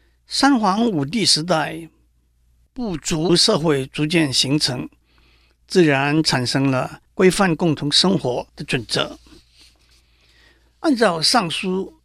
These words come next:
舜典》里头的记载，舜帝的时候，中国已经有法律的存在了。让我打一个岔，在中国儒家的经典书籍里头，《四书》就是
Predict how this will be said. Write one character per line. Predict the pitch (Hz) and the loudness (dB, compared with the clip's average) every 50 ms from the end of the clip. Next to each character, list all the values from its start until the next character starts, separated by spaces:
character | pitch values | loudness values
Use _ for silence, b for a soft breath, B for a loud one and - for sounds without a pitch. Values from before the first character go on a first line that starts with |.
| _ _ - - | _ _ -10 -4
舜 | - - 285 254 190 | 2 4 6 6 6
典》 | 160 156 147 170 175 | 6 4 2 2 2
里 | 160 143 | 2 0
头 | 160 - 131 139 | -2 -4 -6 -4
的 | 156 170 151 | -4 -6 -6
记 | 139 - - 214 165 | -4 -2 -2 -2 0
载， | - - - - - _ _ _ _ _ _ _ _ _ _ _ _ _ - | -2 -4 -4 -6 -10 _ _ _ _ _ _ _ _ _ _ _ _ _ -6
舜 | - - - 320 294 233 180 | -2 2 4 6 6 6 4
帝 | 170 208 185 | 2 0 0
的 | 156 147 | 0 0
时 | 123 - - 143 | -2 -2 -2 -4
候， | - - 208 - 233 226 208 _ _ _ _ _ _ _ _ _ - | -4 -6 -8 -8 -8 -10 -18 _ _ _ _ _ _ _ _ _ -2
中 | - 185 190 170 | 0 2 2 4
国 | 156 143 151 | 4 4 4
已 | 151 143 123 | 4 2 0
经 | - - 135 127 143 139 139 143 190 220 | 0 0 2 2 2 2 2 0 -2 -2
有 | 202 151 139 | -2 -2 -2
法 | 143 - 147 - 117 | -2 0 -2 -2 -2
律 | 120 143 | -4 -6
的 | 151 - - | -8 -8 -8
存 | - - 127 127 | -8 -6 -6 -2
在 | 135 - 160 147 | 0 0 0 0
了。 | 165 170 - - - - - _ _ b b b b b b b b b b b | -2 -8 -14 -16 -20 -20 -20 _ _ b b b b b b b b b b b
让 | 170 151 147 | 2 2 4
我 | 139 139 151 | 4 4 2
打 | 156 - 131 | 2 0 -2
一 | 135 147 147 | -2 -2 -2
个 | 147 | -2
岔， | 135 - - - 214 190 - - _ _ _ _ _ _ _ _ _ _ _ _ _ _ _ | 0 0 0 0 0 -2 -6 -14 _ _ _ _ _ _ _ _ _ _ _ _ _ _ _
在 | - - 220 202 185 | 2 2 4 4 2
中 | 160 - - 285 277 254 | 0 2 4 6 6 6
国 | 180 160 143 135 160 - - _ | 6 2 0 -2 -2 -8 -10 _
儒 | - 156 160 175 | -2 0 2 2
家 | 175 - 165 160 | 2 2 2 2
的 | 160 165 156 135 | 2 0 -2 -4
经 | 143 - - 220 214 202 | -4 -2 -2 0 0 0
典 | 190 143 147 156 156 - | 0 -2 -4 -4 -10 -12
书 | - - - - 190 | -10 -2 2 4 4
籍 | 180 156 - 156 156 | 4 4 2 2 2
里 | 170 156 143 | 2 0 -4
头， | - - 139 143 139 - _ _ _ _ _ _ _ _ _ _ _ _ _ _ _ _ | -4 -4 -4 -4 -6 -8 _ _ _ _ _ _ _ _ _ _ _ _ _ _ _ _
《四 | - - - 254 196 | -2 0 2 2 2
书》 | - - - 170 165 170 180 - - - - - | 0 0 0 -2 -2 -2 -4 -8 -14 -20 -12 -6
就 | - 170 | -2 -2
是 | 143 - - 165 156 143 | 0 0 0 0 0 0